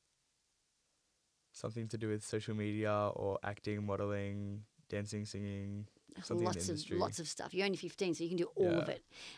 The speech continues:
Speaker 2: Uh, Prada or Gucci?
Speaker 1: Gucci.
Speaker 2: Tommy or Ralph Lauren?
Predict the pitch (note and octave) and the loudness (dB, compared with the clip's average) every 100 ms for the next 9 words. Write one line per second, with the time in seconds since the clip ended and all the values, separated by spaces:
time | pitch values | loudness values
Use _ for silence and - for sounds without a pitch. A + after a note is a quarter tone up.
0 | - - F3+ - - G3+ G#3 G#3 E3 F3+ | -8 0 2 2 6 8 10 8 6 4
1 | G3+ - D#3+ - _ _ _ - G2+ - | 4 2 -2 -8 _ _ _ -6 -6 -6
2 | G#2+ G#2+ _ _ _ _ _ _ _ _ | -10 -12 _ _ _ _ _ _ _ _
3 | _ - G3 F#3 F3 D#3+ E3 - E3 D#3+ | _ -2 2 4 4 4 2 0 -2 -2
4 | E3 | -4